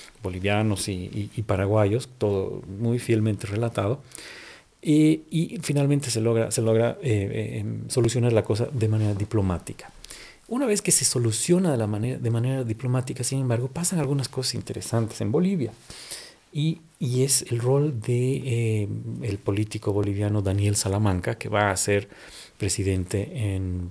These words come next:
mil novecientos treinta y uno. Estamos en diciembre, en enero de mil novecientos veintinueve, ¿ya? Enero de mil novecientos veintinueve, se ha resuelto el incidente de Fortín Vanguardia. Salamanca, que vive en Cochabamba,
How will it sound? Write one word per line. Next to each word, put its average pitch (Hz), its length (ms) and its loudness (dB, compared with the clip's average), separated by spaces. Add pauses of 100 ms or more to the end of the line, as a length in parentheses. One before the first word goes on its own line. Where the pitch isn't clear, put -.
mil 98 220 -2
novecientos 92 460 -4
treinta 104 340 -6
y 104 60 -6
uno. 101 280 -4 (760)
Estamos 156 380 4
en 127 100 2
diciembre, 147 720 6
en 160 140 4
enero 190 280 8
de 131 120 8
mil 135 100 4
novecientos 117 460 2
veintinueve, 104 640 2
¿ya? 151 180 -2 (240)
Enero 147 280 2
de 143 80 4
mil 143 100 4
novecientos 135 320 0
veintinueve, 127 380 -2
se - 160 -2
ha 92 40 -2
resuelto 160 640 6 (640)
el 107 420 0
incidente 104 460 -2
de 95 40 -2
Fortín 113 300 -2
Vanguardia. 139 560 2 (1000)
Salamanca, 123 640 2
que 113 100 -2
vive 120 220 2
en 131 80 2
Cochabamba, 135 640 4